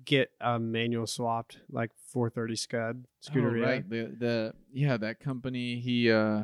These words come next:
Speaker 2: he auctioned it off at Barrett Jackson when
Speaker 1: Uh-huh.
Speaker 2: we were there for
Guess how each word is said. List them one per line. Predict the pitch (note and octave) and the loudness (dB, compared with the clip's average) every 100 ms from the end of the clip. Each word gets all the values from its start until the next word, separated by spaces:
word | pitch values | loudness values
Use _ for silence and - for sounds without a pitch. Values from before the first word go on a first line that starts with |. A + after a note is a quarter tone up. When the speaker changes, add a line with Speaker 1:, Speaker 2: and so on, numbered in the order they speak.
| A#2 | 0
Speaker 2:
he | A#2+ B2 | 0 4
auctioned | A#2 C#3 - A#2 | 4 2 0 0
it | G#2+ | 2
off | G#2+ A2 A2+ - G2 | 2 0 -4 -8 -4
at | G#2 G#2 - - - | -2 -2 -8 -14 -6
Barrett | A2+ A2 G2+ | 0 0 0
Jackson | G#2+ A2 - G#2+ G2 | -2 -2 -2 -4 -2
when | G2+ | -2
Speaker 1:
Uh-huh. | G#2+ | -2
Speaker 2:
we | |
were | G2+ G2+ | -2 -2
there | G#2 G#2 G#2 | -2 -2 -4
for | - - G#2+ G#2 G2+ | -8 -8 -4 -2 -2